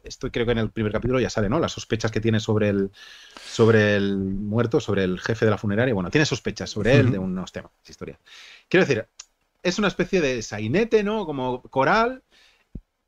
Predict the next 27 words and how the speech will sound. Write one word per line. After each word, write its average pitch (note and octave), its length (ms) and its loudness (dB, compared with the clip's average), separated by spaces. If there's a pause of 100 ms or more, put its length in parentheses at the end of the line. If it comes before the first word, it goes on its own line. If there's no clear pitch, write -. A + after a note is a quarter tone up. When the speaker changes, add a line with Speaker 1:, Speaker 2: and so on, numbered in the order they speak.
(120)
Speaker 1:
pero C#4 160 -2
es G3+ 60 2
muy F3 140 4
divertido. A2+ 560 -4 (800)
Yo, D3+ 160 4
me, A#3 180 2
según D3 280 0
la D3 80 4
iba G3+ 120 4
viendo, G#3+ 340 -2
es D3+ 220 -12
lo D3+ 120 -2
que C#3 80 -2
dices C#3 280 -6
tú, B2 160 0
es - 180 -6
bastante E3+ 420 -4
predecible C#3+ 480 0
porque B2 380 -2
le A#2+ 120 4
ves D3+ 260 0
los A#2 500 2
referentes C3 600 -2
todo A#2+ 340 4
el E2 100 -6
rato. - 300 -16 (120)
Speaker 2:
Ujú. A#2+ 240 6